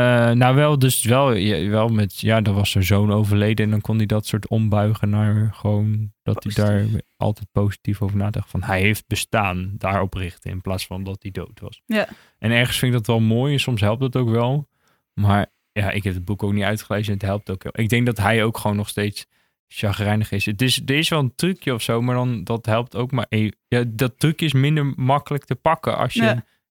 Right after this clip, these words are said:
Speaker 1: diep zit.
Speaker 2: Ja, klopt. Ja.
Speaker 1: Het is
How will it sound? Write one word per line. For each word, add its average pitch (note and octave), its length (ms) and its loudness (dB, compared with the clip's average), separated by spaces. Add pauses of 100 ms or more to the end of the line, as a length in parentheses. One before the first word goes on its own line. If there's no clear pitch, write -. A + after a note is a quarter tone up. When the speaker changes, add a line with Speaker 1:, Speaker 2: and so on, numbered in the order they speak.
(160)
Speaker 1:
diep A#2 240 -2
zit. - 380 -4 (100)
Speaker 2:
Ja, A3+ 300 2
klopt. - 440 -4 (800)
Ja. G#3+ 140 2
Speaker 1:
Het G3 100 2
is A#2+ 200 2